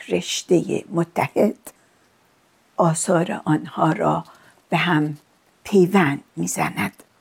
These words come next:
به عنوان مثال و فقط مشتی نمونهٔ خروار، شهرنوش پارسی پور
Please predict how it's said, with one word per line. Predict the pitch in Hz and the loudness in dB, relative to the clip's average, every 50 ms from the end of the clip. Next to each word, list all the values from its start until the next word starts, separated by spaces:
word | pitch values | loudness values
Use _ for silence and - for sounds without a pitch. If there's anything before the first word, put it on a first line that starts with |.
| _ _ _ _ _ _ _ _ _ _ _ _ _ _ _ _ _ _ - | _ _ _ _ _ _ _ _ _ _ _ _ _ _ _ _ _ _ 2
به | 240 | 4
عنوان | 247 247 240 226 226 208 185 233 240 240 240 233 226 226 | 6 6 6 6 6 6 6 6 6 6 8 8 8 8
مثال | 220 202 202 196 190 - - - 214 208 202 196 196 - - - _ _ _ _ _ - - - _ _ - | 6 6 4 2 2 0 2 4 4 6 6 4 4 0 -4 -12 _ _ _ _ _ -20 -20 -20 _ _ -2
و | - 214 202 | 0 0 0
فقط | - - 214 196 - 208 202 202 202 - - - - - _ - 240 | 2 0 0 2 2 4 2 2 0 -2 -14 -20 -20 -20 _ -2 0
مشتی | 202 208 214 240 254 226 - - - - - - 208 202 190 | 4 6 6 6 6 6 4 2 -2 -4 0 2 4 6 6
نمونهٔ | 185 185 190 190 190 185 185 190 190 190 185 196 214 220 202 185 165 | 4 4 4 6 6 6 6 4 4 4 6 6 6 6 6 4 2
خروار، | - - - - 202 185 185 - - - 240 240 240 233 233 233 - - _ _ _ _ _ _ _ _ _ _ _ _ _ | 0 -2 -2 0 2 2 2 0 2 2 4 4 4 4 2 0 -4 -12 _ _ _ _ _ _ _ _ _ _ _ _ _
شهرنوش | - - - 240 208 208 208 - - 220 226 220 - - | -6 -2 2 4 4 2 2 2 4 6 6 6 6 2
پارسی | 233 233 - 233 220 196 175 - - - 220 | 0 0 2 4 4 4 4 0 -2 -2 -2
پور | 190 - - - 233 220 214 214 180 - | -4 -2 0 4 6 6 6 6 4 0